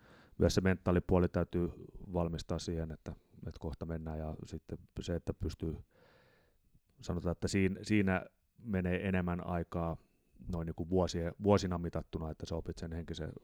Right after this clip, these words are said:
valmi-, valmi-, valmistautumisen tekemään silleen, että sua ei pikkuasiat vaikuta sun pelaamiseen. Et si-, siin-, siinä varmaan jokaisella on ne omat,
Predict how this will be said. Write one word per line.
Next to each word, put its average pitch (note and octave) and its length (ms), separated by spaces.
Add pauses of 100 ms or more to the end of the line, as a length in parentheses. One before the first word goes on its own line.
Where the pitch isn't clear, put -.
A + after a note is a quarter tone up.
valmi-, D#2 280 (200)
valmi-, E2 320
valmistautumisen E2 680
tekemään E2 380 (840)
silleen, E2+ 340
että E2 200
sua E2+ 220
ei D#2+ 100 (360)
pikkuasiat E2+ 640 (1400)
vaikuta F2 340
sun E2+ 180
pelaamiseen. E2 640 (1700)
Et F2 140
si-, E2+ 200
siin-, F2 380
siinä F2 360 (100)
varmaan F2 280
jokaisella E2+ 420
on F2 60
ne F2 60
omat, F2 220